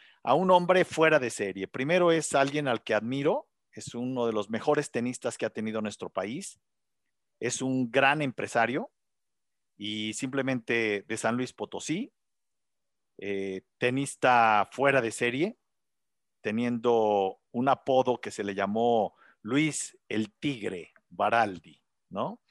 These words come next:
Y Tigre porque todas las características que hace de un ser humano aguerrido y triunfador son las que él tiene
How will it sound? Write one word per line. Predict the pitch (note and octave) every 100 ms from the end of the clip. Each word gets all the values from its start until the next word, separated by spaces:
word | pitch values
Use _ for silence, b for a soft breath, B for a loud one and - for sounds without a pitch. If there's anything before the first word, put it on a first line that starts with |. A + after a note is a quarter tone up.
| b b b b _ -
Y | G#2+ A#2 -
Tigre | F#3+ F3 F#3 F3+
porque | C#3 B2+ - B2 A#2 A#2 A#2 A2+ _
todas | - E3 D#3+
las | C#3+
características | - A#2+ - A#2+ C3 C3+ - B2+ - -
que | G#2+ G#2
hace | A#2+ - A2+
de |
un | A2+ A#2+
ser | - A#2
humano | A2+ A2 A2 G#2+ G2+
aguerrido | F#2+ F#2 F#2+ A#2+ A2
y | G#2+
triunfador | G2 F2+ F#2+ F#2+ A#2+ D3 _ _
son | - G#2+
las | A2 -
que | G2
él | F#2+
tiene | - G2 G2+ C#3